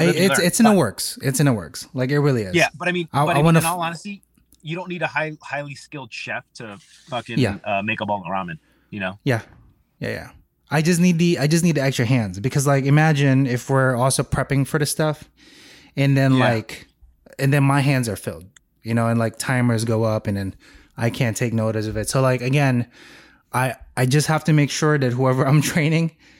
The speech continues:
Speaker 2: is actually
Speaker 1: Yeah.
Speaker 2: with it, because if it's, like, somebody just kinda flaky, it, it's gonna, not gonna be
Speaker 1: Yeah.
Speaker 2: feasible on my end, you know? But again, I
Speaker 1: Yeah.
Speaker 2: know it. I'm at five twenty-four, by the way,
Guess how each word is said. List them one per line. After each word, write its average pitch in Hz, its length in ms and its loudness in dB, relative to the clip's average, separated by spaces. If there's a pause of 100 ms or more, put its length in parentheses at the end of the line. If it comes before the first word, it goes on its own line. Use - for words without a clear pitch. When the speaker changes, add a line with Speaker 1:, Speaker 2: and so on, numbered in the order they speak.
(140)
Speaker 2:
is 123 160 0
actually 131 380 0
Speaker 1:
Yeah. 117 80 2
Speaker 2:
with 139 160 2
it, - 220 0 (640)
because 123 760 0 (120)
if 127 180 -2
it's, 135 240 -2
like, 127 240 2
somebody 120 400 2
just 107 180 -4
kinda 113 180 0
flaky, 110 500 -2
it, 107 240 -6
it's 107 140 -8
gonna, 104 340 -2 (580)
not 113 200 2
gonna 107 140 0
be 98 200 -6 (220)
Speaker 1:
Yeah. 98 200 -10 (600)
Speaker 2:
feasible 101 340 -2
on 92 100 -4
my 92 160 -8
end, 90 200 -16
you 98 80 -14
know? 101 180 -12 (320)
But 147 180 0
again, 156 420 4
I 127 100 0
Speaker 1:
Yeah. 143 120 6
Speaker 2:
know 170 160 4
it. - 340 -2 (580)
I'm 143 160 0
at 160 100 0
five 170 300 0
twenty-four, 175 480 2
by 131 140 2
the 123 80 2
way, 123 240 0